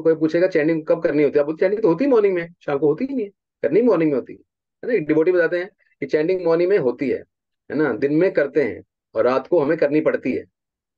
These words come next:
है ना? तो best ये है कि हमारा morning में chanting होती morning में ही है, है ना? तो बाकी तो हम करते हैं, यहाँ करनी पड़ती है। तो, अ, initially stages में ऐसा हो सकता है, लेकिन, अ, we have to keep going on, we have to keep going on। That, that's,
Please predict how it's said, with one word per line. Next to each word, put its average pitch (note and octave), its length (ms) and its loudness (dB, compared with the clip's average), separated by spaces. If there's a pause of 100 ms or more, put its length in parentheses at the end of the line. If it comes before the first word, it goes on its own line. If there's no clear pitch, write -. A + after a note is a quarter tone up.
(180)
है G2+ 60 -10
ना? C#3 100 -10 (600)
तो A#2+ 160 2
best D3+ 300 -2
ये E3+ 160 4
है E3 80 0
कि G3 160 -2
हमारा D3 460 -2
morning B2 300 0
में D3+ 100 0
chanting C#3 300 -2
होती B2+ 240 -2
morning E3 300 -2
में D#3+ 80 0
ही A#2+ 60 -2
है, G2 80 -6 (720)
है - 60 -14
ना? G3+ 120 -16 (440)
तो A2+ 60 -14
बाकी A#2+ 260 -2
तो D#3+ 120 2
हम C#3 100 -4
करते C#3 320 -2
हैं, E3 280 -2
यहाँ E3 240 -4
करनी C3+ 220 -2
पड़ती B2+ 320 -6
है। G#2 60 -8 (680)
तो, D3+ 380 2
अ, A#2+ 320 0
initially C#3 480 -2
stages D3 300 -6
में D3 100 -2
ऐसा C#3+ 120 -4
हो C#3+ 160 0
सकता C#3+ 280 -2
है, D3 160 0
लेकिन, D#3+ 340 0
अ, D#3 220 -2
we C3+ 180 -4
have C#3 260 0
to D#3+ 60 -2
keep E3 240 -2
going F3+ 240 0
on, A#2 120 -8 (420)
we A#2 100 -4
have B2+ 180 -2
to C3+ 60 -8
keep D3 200 -6
going B2 260 -2
on। G#2 120 -12
That, G#2+ 240 -2
that's, B2 420 -4